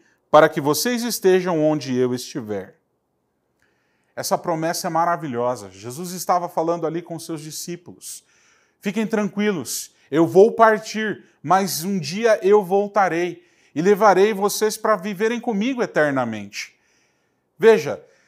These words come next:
Jesus estudou ali rapidamente com aqueles discípulos no caminho de Emaús as profecias do Antigo Testamento e eles perceberam como cada uma dessas profecias se cumpriram na vida de Jesus.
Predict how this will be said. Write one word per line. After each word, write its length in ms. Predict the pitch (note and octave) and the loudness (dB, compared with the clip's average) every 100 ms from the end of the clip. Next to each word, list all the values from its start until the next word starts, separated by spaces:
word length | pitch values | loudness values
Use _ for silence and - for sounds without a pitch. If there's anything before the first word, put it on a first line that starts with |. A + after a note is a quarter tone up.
| _ _ _ | _ _ _
Jesus 420 | - F3 F#3 A#3+ A3+ | -2 2 2 0 -4
estudou 680 | A#3 - F3+ G3 A#3 G#3+ | -4 -4 2 8 8 8
ali 400 | F3+ G3+ A3+ A3 - | 4 2 -4 -6 -4
rapidamente 680 | E3 A3+ A#3+ G3+ F#3+ A3+ - | 4 4 6 0 0 -2 -2
com 80 | G#3 | -2
aqueles 320 | G3 G3+ E3+ | -2 -4 -4
discípulos 720 | F3 E3+ G#3+ A#3+ F#3+ E3+ E3+ | -6 -6 -6 -6 -4 -4 -4
no 140 | D#3+ F#3 | -8 -4
caminho 400 | F#3 F3 G#3 F#3+ | -2 -2 -4 -4
de 120 | F3+ | -6
Emaús 840 | F3 D#3 D#3 G#3 A#3 - - - _ _ _ - | -4 -2 -2 -4 -6 -8 -10 -14 _ _ _ -4
as 160 | F3 | -4
profecias 540 | - G#3 G3 G3+ A#3 F#3 | 0 0 0 -4 -4 -4
do 80 | |
Antigo 360 | G#3+ - A3+ A3 | -4 -4 -6 -6
Testamento 800 | A3 G#3 - F3 F#3+ A3 G#3+ - _ _ _ _ - | -4 -4 -2 -4 -4 -8 -10 -18 _ _ _ _ -4
e 140 | D#3+ | 6
eles 200 | A3 A3 | 6 6
perceberam 520 | - A3+ A3+ G3+ A3+ | 0 0 4 6 4
como 220 | A3 A3 G#3 | 2 -2 2
cada 300 | B3+ B3+ A#3 | 4 6 4
uma 200 | A#3 G#3+ | 2 0
dessas 300 | A3 A3+ - | 0 -2 -2
profecias 840 | A3 G#3 G3 F#3 - G3+ A3+ A3+ | -2 0 -2 -4 -6 -4 -4 -4
se 80 | A3+ | -8
cumpriram 640 | B3 A3 - C4+ D#4+ A3+ | -6 -6 -4 -4 -2 0
na 120 | E3 | 0
vida 320 | C#3+ C#3 B2+ | -2 -4 -6
de 100 | A#2 | -8
Jesus. 560 | A#2 A2 G2+ G2 - - | -10 -14 -14 -16 -16 -18